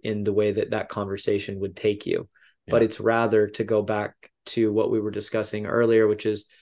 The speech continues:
Speaker 1: just noticing what happens right here, right now with you and me. We already have the most important data, which is your lived experience with me right now.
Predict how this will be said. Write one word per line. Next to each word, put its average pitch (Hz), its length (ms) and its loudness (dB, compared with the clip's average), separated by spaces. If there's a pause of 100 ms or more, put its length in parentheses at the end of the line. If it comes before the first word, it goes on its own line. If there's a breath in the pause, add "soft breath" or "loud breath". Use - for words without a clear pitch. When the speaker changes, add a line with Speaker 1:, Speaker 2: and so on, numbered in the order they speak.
(280 soft breath)
Speaker 1:
just 151 320 2
noticing 147 500 -2
what 147 160 -2
happens - 720 -6 (320)
right 123 240 4
here, 127 260 4
right 120 240 4
now 131 340 -2
with 104 240 -6
you 110 160 2
and 113 120 -2
me. 117 260 -4 (240 soft breath)
We 123 200 4
already 127 560 6
have 123 340 -2
the 117 80 -6
most 110 260 -8
important 107 440 -6
data, 104 240 2
which 101 220 0
is 98 140 -4
your 113 260 4
lived 113 360 2
experience 120 1000 -4 (380 soft breath)
with 131 240 6
me 151 400 2
right 123 260 4
now. 160 360 -2